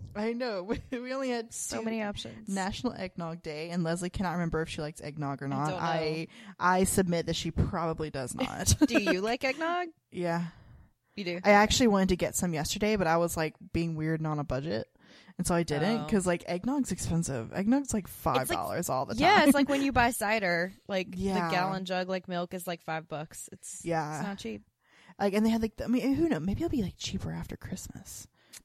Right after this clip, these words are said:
Speaker 1: Maybe I'll get
Speaker 2: Yeah, maybe it
Speaker 1: some.
Speaker 2: will be.
Speaker 1: Um, but, uh, and then they're all different. I like how they're, like, there's, like, silk nog now. There's, like, all kinds of
Speaker 2: Mm-hmm.
Speaker 1: different nogs. Um, yeah, I
Speaker 2: Nogs.
Speaker 1: didn't f-,
Speaker 2: Nogs for
Speaker 1: nogs. <laughs>
Speaker 2: days.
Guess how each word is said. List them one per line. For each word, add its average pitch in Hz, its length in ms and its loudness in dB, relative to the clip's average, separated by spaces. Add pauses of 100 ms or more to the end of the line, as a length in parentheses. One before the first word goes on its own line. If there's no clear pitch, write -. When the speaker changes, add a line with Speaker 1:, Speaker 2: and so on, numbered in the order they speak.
Speaker 1:
Maybe 185 120 4
I'll 240 100 8
get 339 240 6
Speaker 2:
Yeah, - 80 2
maybe - 200 0
it - 40 0
Speaker 1:
some. - 60 2
Speaker 2:
will 285 120 0
be. 185 300 -4 (460)
Speaker 1:
Um, 185 640 2 (160)
but, 190 640 -4
uh, 175 800 -2 (100)
and 208 120 0
then 214 60 0
they're 226 120 4
all 175 160 4
different. 185 240 0
I 196 40 4
like 175 220 4
how 196 80 2
they're, 185 120 6
like, 160 220 2
there's, 165 160 0
like, 139 140 -4
silk - 480 0
nog 151 400 0
now. 151 420 -2
There's, 151 260 -2
like, 143 240 -4
all 131 100 -2
kinds 98 320 -4
of 165 60 -6
Speaker 2:
Mm-hmm. - 80 -4
Speaker 1:
different - 200 -6
nogs. 76 460 -6 (480)
Um, 170 720 -4
yeah, 175 360 0
I 180 120 2
Speaker 2:
Nogs. 180 40 -2
Speaker 1:
didn't 220 260 0
f-, - 280 -10
Speaker 2:
Nogs 165 380 -2
for 165 60 -6
Speaker 1:
nogs. 160 80 -12
<laughs> 160 80 -8
Speaker 2:
days. 160 480 -8